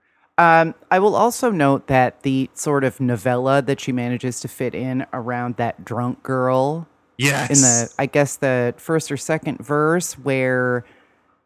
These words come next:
Speaker 1: she's utterly scathing to the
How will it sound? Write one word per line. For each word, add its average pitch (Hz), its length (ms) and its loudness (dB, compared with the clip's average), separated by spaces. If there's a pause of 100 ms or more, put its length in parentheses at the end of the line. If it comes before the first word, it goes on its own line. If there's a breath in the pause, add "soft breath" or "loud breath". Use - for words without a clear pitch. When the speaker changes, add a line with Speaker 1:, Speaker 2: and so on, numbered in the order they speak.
(800)
Speaker 1:
she's 175 440 -4 (240)
utterly 170 460 2
scathing 143 880 -2 (200)
to 139 160 -4
the 127 160 -2